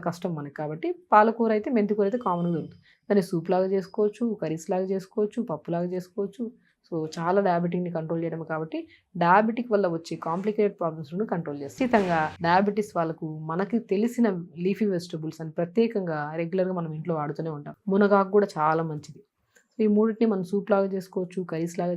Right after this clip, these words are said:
చేసుకోవచ్చు, పప్పుల్లో చేసుకోవచ్చు. and మార్నింగ్ లేచాక మంచిగా కొద్ది కొద్దిగా పాలకూర, కొద్దిగా నాలుగైదు కీరా ముక్కలు,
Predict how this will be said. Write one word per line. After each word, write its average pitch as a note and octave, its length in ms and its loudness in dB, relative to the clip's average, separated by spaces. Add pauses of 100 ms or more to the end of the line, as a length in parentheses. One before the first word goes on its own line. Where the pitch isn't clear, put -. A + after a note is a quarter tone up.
చేసుకోవచ్చు, E3+ 540 -6
పప్పుల్లో E3 420 -4
చేసుకోవచ్చు. D#3+ 500 -10 (580)
and F3+ 160 0
మార్నింగ్ G3+ 320 4
లేచాక F3+ 320 0 (100)
మంచిగా F3 360 -2 (140)
కొద్ది E3+ 200 -4
కొద్దిగా D#3+ 260 -2 (100)
పాలకూర, D#3+ 400 0
కొద్దిగా D3 300 -6 (400)
నాలుగైదు D#3+ 340 -4
కీరా D#3 220 -2
ముక్కలు, D3 300 -6